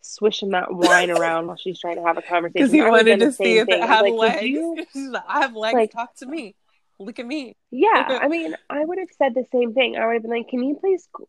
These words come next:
Speaker 1: stop? That is so rude." That is, like, the, that is the equivalent to, like,
Speaker 2: Yeah, it's rude.
Speaker 1: slurping your soup or
Speaker 2: Ew.
Speaker 1: your drink or something like that. You know, like, the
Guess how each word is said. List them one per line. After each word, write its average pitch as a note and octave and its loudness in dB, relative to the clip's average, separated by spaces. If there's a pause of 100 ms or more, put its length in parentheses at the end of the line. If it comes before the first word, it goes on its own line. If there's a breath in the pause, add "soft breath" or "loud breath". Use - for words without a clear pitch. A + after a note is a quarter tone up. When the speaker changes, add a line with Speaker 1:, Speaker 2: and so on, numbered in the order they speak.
(160)
Speaker 1:
stop? - -4
That - -4
is A3 -6
so A3 -2
rude." F#3+ -2 (240)
That G3+ 0
is, G3+ -4 (120)
like, F#3+ 0
the, F#3+ -2 (140)
that G#3 -4
is G3 -8
the G3+ -2
equivalent A#3 -6
to, F#3 -6
like, F3 -6
Speaker 2:
Yeah, D#3+ -6
it's F3+ -12
rude. - -12
Speaker 1:
slurping C#4 -4 (100)
your C#4+ -4
soup E3+ 2
or - 0
Speaker 2:
Ew. G3+ 0
Speaker 1:
your F#3+ -2
drink F3 -2
or F3 -2
something F3 -2
like E3+ -4
that. F3 -2
You G3+ -8
know, G3+ -2
like, G3 -6
the G3 -4